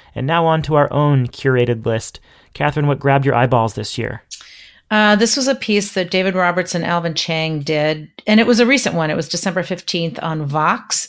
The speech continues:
Speaker 2: and it was called Meet the Microgrid, the Technology Poised to Transform Electricity. And what I love about this article is that it has pictures,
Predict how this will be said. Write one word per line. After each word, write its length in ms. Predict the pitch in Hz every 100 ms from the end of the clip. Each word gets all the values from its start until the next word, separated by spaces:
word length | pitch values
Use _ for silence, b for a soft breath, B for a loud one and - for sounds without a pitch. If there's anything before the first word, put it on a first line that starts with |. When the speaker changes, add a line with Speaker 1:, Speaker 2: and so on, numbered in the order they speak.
| -
Speaker 2:
and 160 | 165 160
it 100 | 160
was 160 | 160
called 520 | - - 165 160 165 151
Meet 320 | 190 233 -
the 80 | 208
Microgrid, 720 | 185 175 170 156 139 147 143
the 80 | 170
Technology 640 | 208 202 185 180 170 170
Poised 400 | - 180 165 160
to 100 | 151
Transform 520 | - 160 156 160 156
Electricity. 720 | 147 143 - 147 143 135 - B B B B B B B -
And 380 | 202 185 185 -
what 220 | - 208 247
I 100 | 240
love 480 | 190 180 190 226
about 300 | 214 196 196
this 180 | 196 180
article 720 | 165 165 165 165 156 156 160 -
is 300 | 180 175 165
that 340 | 175 170 170 196
it 100 | 190
has 340 | 180 196 196
pictures, 880 | - - 233 - - - - - -